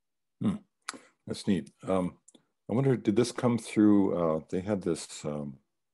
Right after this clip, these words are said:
security, what was it?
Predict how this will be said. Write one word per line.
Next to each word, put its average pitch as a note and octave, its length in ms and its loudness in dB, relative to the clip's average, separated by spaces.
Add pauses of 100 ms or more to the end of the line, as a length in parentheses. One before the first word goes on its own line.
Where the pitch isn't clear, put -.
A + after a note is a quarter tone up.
(640)
security, F2+ 1300 -2 (1300)
what - 180 -14
was D#2 220 -14
it? C2+ 140 -10